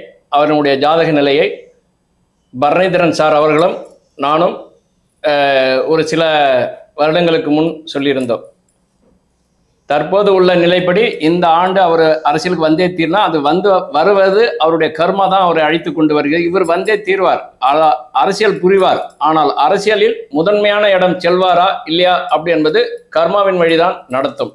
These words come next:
நாம் சொல்-, நாம் நடத்தவில்லை, இதா விதி. அப்ப இவரின் ஜாதகம் இருபத்தி ரெண்டு ஆறு எழுபத்தி நாலுல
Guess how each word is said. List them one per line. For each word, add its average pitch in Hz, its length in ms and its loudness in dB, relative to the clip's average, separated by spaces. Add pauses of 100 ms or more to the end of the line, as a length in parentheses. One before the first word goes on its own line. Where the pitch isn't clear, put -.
(140)
நாம் 156 340 -2
சொல்-, 156 200 -4
நாம் 160 260 -2
நடத்தவில்லை, 147 540 -2 (180)
இதா 147 160 0
விதி. 110 260 -8 (680)
அப்ப 190 240 0
இவரின் 196 520 2
ஜாதகம் 165 500 0 (2500)
இருபத்தி 220 440 0
ரெண்டு 208 320 2 (920)
ஆறு 208 260 2 (320)
எழுபத்தி 180 400 0
நாலுல 180 260 2